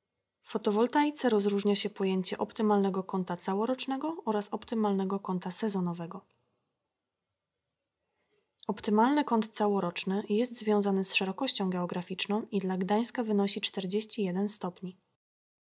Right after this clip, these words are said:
Na półkuli północnej latem słońce jest wyżej na horyzoncie, a więc jeszcze większe odchylenie od kąta prostego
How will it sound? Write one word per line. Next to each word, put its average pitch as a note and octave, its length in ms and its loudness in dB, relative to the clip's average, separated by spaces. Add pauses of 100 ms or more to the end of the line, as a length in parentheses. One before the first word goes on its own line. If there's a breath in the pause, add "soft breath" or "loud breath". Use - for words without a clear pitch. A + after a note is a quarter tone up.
(1080)
Na G#3 80 0
półkuli C4+ 440 2
północnej G3+ 680 0 (260 loud breath)
latem A#3+ 320 4
słońce G3+ 420 0
jest F#3 260 -2
wyżej A#3+ 340 2
na G3 100 2
horyzoncie, F3+ 720 -4 (380 loud breath)
a G#3 80 2
więc G3 260 4
jeszcze C4 300 2
większe G#3 360 4
odchylenie G3 540 0
od F#3 140 -6
kąta F#3+ 300 -2
prostego F#3 600 -4